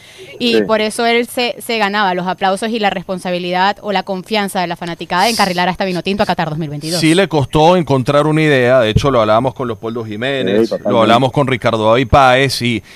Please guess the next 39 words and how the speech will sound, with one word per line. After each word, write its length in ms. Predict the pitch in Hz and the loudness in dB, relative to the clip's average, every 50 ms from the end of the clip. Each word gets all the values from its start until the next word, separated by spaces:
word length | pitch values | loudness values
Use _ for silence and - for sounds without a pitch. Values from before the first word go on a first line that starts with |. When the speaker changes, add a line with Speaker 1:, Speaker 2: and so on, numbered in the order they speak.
| - - - - - _ | -20 -20 -20 -20 -20 _
Speaker 3:
y, 400 | - 127 120 117 117 117 117 110 - | -6 -4 -2 -2 -2 -2 -4 -4 -4
y, 160 | 131 127 127 120 | -2 -2 0 2
y 140 | 143 139 | 2 2
el 100 | 139 131 | 4 4
mismo 520 | 131 139 160 160 156 160 175 175 180 185 156 160 | 4 2 4 4 4 4 4 4 4 4 2 0
ex 180 | 156 123 - | -2 -2 -2
seleccionador 680 | - - 151 135 131 123 - - 143 131 127 131 139 143 | 0 0 0 0 -2 -2 -2 -2 2 2 4 4 4 4
nacional 520 | 170 170 143 - 143 131 127 127 143 156 160 | 2 0 0 0 0 2 2 2 2 2 2
en 100 | 156 147 | 2 0
alguna 340 | 139 131 123 139 147 156 | 0 0 0 2 2 2
rueda 220 | 151 147 151 156 147 | 4 4 4 4 4
de 80 | 127 | 4
prensa 420 | - - 127 131 139 143 - - 151 | 2 2 2 2 0 0 0 -2 0
por 220 | 123 - 139 123 | 2 2 2 4
ahí 320 | 113 113 120 127 139 139 - - - - - - - - - | 4 4 2 2 0 -2 -4 -8 -16 -20 -20 -20 -20 -4 0
lo 180 | 120 135 127 127 | 2 4 6 6
daba 200 | 123 131 139 139 | 6 6 6 4
a 20 | |
entender, 920 | 127 107 120 110 113 120 147 165 165 160 160 151 151 143 139 135 131 120 - _ _ _ - | 4 2 0 0 2 2 4 4 4 4 4 4 4 4 4 2 0 -2 -4 _ _ _ -4
eh, 380 | - 120 120 117 117 117 117 101 | 0 2 2 2 2 2 0 0
por 160 | - 131 123 | 0 2 2
ahí 300 | 120 120 123 135 147 147 | 4 2 2 2 2 0
frases 380 | 139 - 156 151 139 - 165 151 | 2 2 2 2 4 4 2 2
un 120 | 147 139 | 2 2
poco 320 | 123 - 151 143 - 165 151 | 2 2 0 2 2 0 0
polémicas 520 | - 139 131 127 135 147 151 - 160 139 | 2 2 2 2 2 0 0 0 -2 0
cuando 280 | - 147 139 123 117 117 | 0 0 0 2 2 2
dijo 200 | 120 127 147 139 | 2 2 2 0
que 80 | - | 0
en 80 | 151 135 | -2 0
Venezuela 440 | 127 123 120 110 - 135 127 135 143 | 0 0 0 0 0 0 0 2 2
no 120 | 143 139 | 2 2
había 180 | 139 143 143 139 | 4 4 4 4
jugadores 480 | 139 139 131 120 117 120 127 139 135 | 4 4 4 4 4 4 4 4 2
de 60 | 135 123 | 2 2
buen 260 | 120 120 117 110 104 | 2 2 0 0 0
pie. 640 | - - 170 175 175 165 156 151 143 139 123 101 - - - - - - - - - | 2 4 4 6 6 6 6 4 4 2 2 -2 -4 -12 -20 -20 -20 -20 -20 -18 -12
Eh, 480 | - 117 110 107 107 101 92 95 95 - - | -10 -8 -8 -6 -6 -6 -8 -8 -10 -2 2
hu-, 240 | 190 170 170 185 | 4 4 4 4